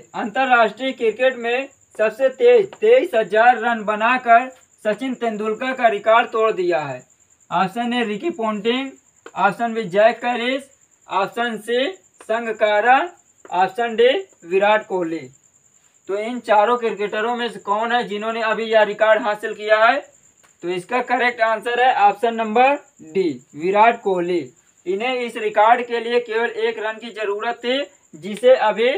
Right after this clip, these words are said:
इंग्लैंड के खिलाफ चौथे टेस्ट क्रिकेट के अंतिम दिन, यानी कि सोमवार छह सितंबर को यह record हासिल किया है। तो अब देखते हैं इनसे पहले और कौन cricketer ने यह record हासिल किया है।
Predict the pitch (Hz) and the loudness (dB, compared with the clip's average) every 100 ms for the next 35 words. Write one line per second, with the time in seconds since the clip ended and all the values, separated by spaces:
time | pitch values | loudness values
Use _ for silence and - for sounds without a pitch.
0 | 381 _ - 190 202 214 254 247 240 220 | -6 _ -12 -4 2 2 2 0 -2 0
1 | 165 - _ - _ 185 202 240 - 220 | -2 -8 _ -20 _ 0 4 4 2 -2
2 | 208 233 240 233 220 - 208 196 226 226 | 0 0 0 0 -2 -2 -4 -4 -4 -2
3 | 247 254 - 190 190 247 214 175 135 131 | 0 0 -2 -4 -4 -8 -4 -4 -4 -16
4 | _ _ _ _ - 190 240 233 254 269 | _ _ _ _ -10 -6 -6 0 2 2
5 | 269 _ - 208 240 226 226 240 247 - | -2 _ -8 -2 -2 0 4 4 4 -2
6 | 240 240 220 208 196 240 247 240 214 226 | -2 -2 -4 -4 -2 0 0 0 2 2
7 | 214 208 214 226 233 185 190 175 160 151 | 0 2 2 2 0 -2 -4 -8 -6 -6
8 | 127 127 127 _ _ _ - 180 196 185 | -6 -10 -14 _ _ _ -10 -2 -2 -2
9 | 208 202 226 240 240 240 214 247 240 240 | -2 -4 -4 -6 -6 -6 -10 -8 -2 2
10 | 208 226 214 208 226 226 226 240 220 302 | 2 2 0 2 2 0 0 -2 -4 -8
11 | 196 202 226 233 220 220 214 208 202 220 | -6 -2 0 0 -2 -2 0 0 0 0
12 | 226 - 196 226 220 226 220 214 233 | 0 -2 -6 -6 -8 -4 0 4 4